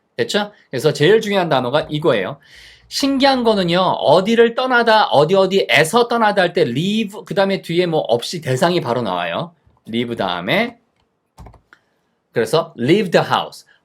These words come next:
집을 떠나다. 이런 식으로, 그죠? 예, 그 다음에 들어가다라고 할 때 into 같은 게 쓰일 것 같지만 여기서도 전치사 따로 필요 없어요.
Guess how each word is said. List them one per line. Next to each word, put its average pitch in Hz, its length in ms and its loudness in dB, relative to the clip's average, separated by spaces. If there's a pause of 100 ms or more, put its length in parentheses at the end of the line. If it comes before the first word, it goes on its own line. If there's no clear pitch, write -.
(180)
집을 180 340 2
떠나다. 165 480 -2
이런 156 220 2
식으로, 107 240 -8
그죠? 127 320 -6 (160)
예, 120 100 2
그 135 100 0
다음에 151 380 0
들어가다라고 196 640 2
할 156 80 0
때 175 100 0
into 160 380 -4
같은 226 240 -2
게 185 80 -2
쓰일 202 240 -2
것 196 80 -2
같지만 175 340 -2
여기서도 123 440 -4
전치사 131 360 -2
따로 202 220 0
필요 185 220 -2
없어요. 87 340 -6